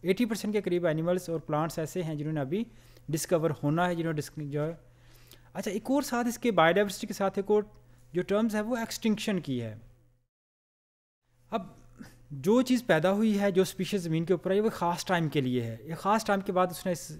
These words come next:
जो अर्थ से जब वो, जब वो आहिस्ता आहिस्ता जब एक्सटिंक्ट हो जाना, ख़त्म हो जाना है।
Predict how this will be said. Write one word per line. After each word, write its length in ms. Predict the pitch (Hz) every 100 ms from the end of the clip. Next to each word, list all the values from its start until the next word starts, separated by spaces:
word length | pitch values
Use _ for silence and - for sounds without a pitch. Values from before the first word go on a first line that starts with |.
| -
जो 140 | 156 156
अर्थ 180 | 160 -
से 160 | 170
जब 160 | 156 151
वो, 180 | 165 185 - - - -
जब 200 | 135 147
वो 60 | 156
आहिस्ता 260 | 156 151
आहिस्ता 160 | 170 170
जब 140 | 156
एक्सटिंक्ट 440 | 151 143 - 156 -
हो 120 | 135
जाना, 180 | 131 143
ख़त्म 280 | 160 147 131
हो 120 | 117
जाना 240 | 110 107
है। 120 | 107